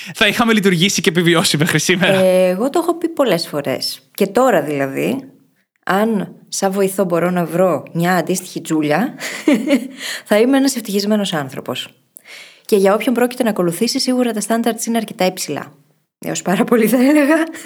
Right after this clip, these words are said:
Speaker 2: <laughs>
Speaker 1: Μας ζήτησε και εκείνη, σε αυτό το επεισόδιο, να πούμε και ένα μεγάλο ευχαριστώ εκ μέρους της σε όλους εσάς. Όσο ήταν δικό μας ταξίδι, ήταν και δικό της για το μεγαλύτερο κομμάτι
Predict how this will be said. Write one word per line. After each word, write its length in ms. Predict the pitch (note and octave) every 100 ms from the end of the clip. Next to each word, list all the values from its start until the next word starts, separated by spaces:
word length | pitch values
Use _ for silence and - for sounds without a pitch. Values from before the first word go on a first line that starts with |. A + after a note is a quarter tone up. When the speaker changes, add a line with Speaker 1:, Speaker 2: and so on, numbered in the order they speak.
| C#4+ - D#4 - E4 -
Speaker 2:
<laughs> 880 | F#4+ - - - _ _ _ _ D3
Speaker 1:
Μας 120 | D3
ζήτησε 260 | D#3 D#3
και 100 | F3
εκείνη, 520 | D#3 C#3+ D3 D3 D#3 -
σε 80 | -
αυτό 120 | B2
το 60 | B2+
επεισόδιο, 540 | C3 - C3 C3 C3+
να 180 | C#3 B2+
πούμε 260 | B2 B2+ C3+
και 160 | C3
ένα 100 | C3+
μεγάλο 240 | C3+ B2+ C3
ευχαριστώ 480 | C3 B2+ - C#3 -
εκ 140 | C3+
μέρους 300 | D3 D#3 C#3
της 320 | C3+ B2+ - _ _ - _
σε 200 | - -
όλους 300 | C3+ C3+ C3
εσάς. 440 | C3 - B2 D3 - - - _ _ _ -
Όσο 320 | D#3 D3+ F3
ήταν 240 | E3 F3+
δικό 200 | C#3+ C3+
μας 140 | D3+ D#3
ταξίδι, 300 | C#3+ - C#3+
ήταν 160 | D#3
και 100 | D3+
δικό 260 | B2 - B2+
της 120 | D3
για 100 | C#3
το 80 | C#3+
μεγαλύτερο 440 | B2+ A#2+ C#3 D3
κομμάτι 480 | - A2 G#2 - C#3